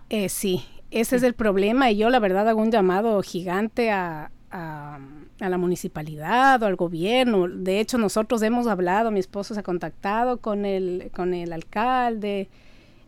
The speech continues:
Speaker 1: eh, con el gobernador Crisóstomo, lo mismo. Nosotros, de hecho, le hicimos, eh, estuvimos dentro de su campaña para retirar las palomas que tienen en, en nosotros.
Speaker 2: Ya.
Speaker 1: Hicimos eso con él y conversamos un poco, pero yo veo que no hay solidez en esto del, del reciclaje,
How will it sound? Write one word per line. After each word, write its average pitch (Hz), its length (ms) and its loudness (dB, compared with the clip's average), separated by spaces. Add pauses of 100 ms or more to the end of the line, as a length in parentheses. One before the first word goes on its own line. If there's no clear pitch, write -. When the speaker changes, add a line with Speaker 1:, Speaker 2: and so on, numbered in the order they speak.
Speaker 1:
eh, 196 220 -2
con 202 140 0
el 202 60 2
gobernador 190 540 0
Crisóstomo, 208 560 0
lo 180 100 2
mismo. 220 540 2
Nosotros, 196 400 0
de 196 80 0
hecho, 196 160 -4
le 208 80 -4
hicimos, 196 340 -2
eh, 165 400 -2
estuvimos 202 380 -2
dentro 202 240 0
de 196 80 -2
su 202 100 -6
campaña 196 540 0
para 185 240 0
retirar 175 420 -2
las 180 240 -2
palomas 208 500 -2
que - 120 -12
tienen 196 300 -6
en, 175 340 -6
en 196 140 -8
nosotros. 196 400 0
Speaker 2:
Ya. 185 40 -2
Speaker 1:
Hicimos 240 380 -4
eso 226 220 -4
con 220 220 -2
él 220 160 0 (560)
y 233 120 -4
conversamos 262 580 4
un 240 140 0
poco, 254 340 2
pero 247 180 2
yo 240 160 2
veo 262 200 2
que 262 100 -2
no 240 120 0
hay 254 100 2
solidez 233 560 -2
en 240 100 0
esto 233 300 -2
del, 180 420 -2
del 196 240 -2
reciclaje, 190 1120 -2